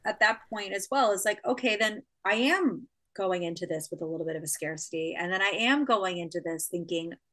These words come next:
a certain way about certain types of foods. And I am judging myself around how I interact with those things. And so that's when those behaviors start to come up where it can feel like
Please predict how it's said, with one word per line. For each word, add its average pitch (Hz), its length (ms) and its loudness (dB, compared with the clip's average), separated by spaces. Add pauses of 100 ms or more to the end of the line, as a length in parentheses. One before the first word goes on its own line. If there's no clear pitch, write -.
(160)
a 196 60 -6
certain 196 640 2
way 175 300 0
about 170 300 -2
certain 175 260 -4
types 175 280 -6
of 165 140 -10
foods. 160 400 -4 (320)
And - 140 -2 (100)
I 254 280 10
am 240 300 6 (380)
judging 185 680 0
myself 190 440 2 (1800)
around 175 680 0 (140)
how 190 180 4
I 160 120 2
interact 156 380 -4
with - 100 -18
those 160 220 -6
things. - 400 -8 (440)
And 240 140 4
so 285 80 6
that's 247 380 6
when 247 140 2
those 220 200 2
behaviors 202 640 0
start 180 240 -2
to 185 60 -4
come 180 240 -4
up 170 240 0
where 175 260 4
it - 160 -8
can 185 160 -8
feel 190 680 -2
like 170 260 0